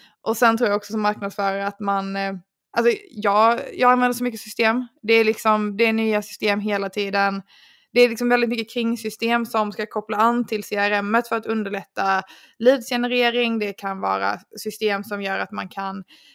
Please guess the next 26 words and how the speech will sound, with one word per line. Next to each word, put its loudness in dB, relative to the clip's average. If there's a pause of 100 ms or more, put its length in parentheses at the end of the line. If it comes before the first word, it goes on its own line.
se 0
vilka -2
företag -6
som -12
är -10
mycket -12
inne -6
på -20
webben 2
eller -2
automatisera -2 (440)
utskick 0 (140)
på 4
ett -2
annat 4
typ 0
av 0
sätt -4
eller 4 (320)
mäta 0
andra 2
typer -2
av 0
saker -2
eller -2
se -2